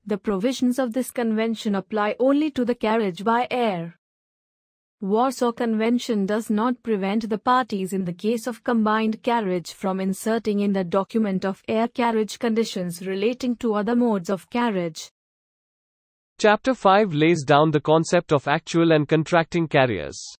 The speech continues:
Speaker 2: Let us first understand the difference between the two.
Speaker 1: Actual carrier means a person, other than the contracting carrier, who, by virtue of authority from the contracting carrier,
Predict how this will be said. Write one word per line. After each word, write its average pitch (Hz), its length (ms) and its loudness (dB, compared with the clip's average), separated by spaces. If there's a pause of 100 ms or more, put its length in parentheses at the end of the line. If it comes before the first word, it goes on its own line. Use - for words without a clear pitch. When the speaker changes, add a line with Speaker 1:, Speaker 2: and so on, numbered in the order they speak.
(540)
Speaker 2:
Let 202 240 2
us 247 180 2
first 214 360 2
understand 160 560 2
the 135 80 2
difference 180 500 0
between 139 420 0
the 110 120 0
two. 92 280 -6 (520)
Speaker 1:
Actual 254 480 -2
carrier 247 480 0
means 226 340 0
a 226 60 -2
person, 196 680 -4 (200)
other 247 260 0
than 240 200 2
the 233 100 0
contracting 226 640 -2
carrier, 190 600 -2 (200)
who, 190 320 -6 (180)
by 196 240 -2
virtue 233 380 -2
of 247 180 -2
authority 226 680 -2
from 202 260 -2
the 202 80 0
contracting 214 720 -2
carrier, 185 640 -2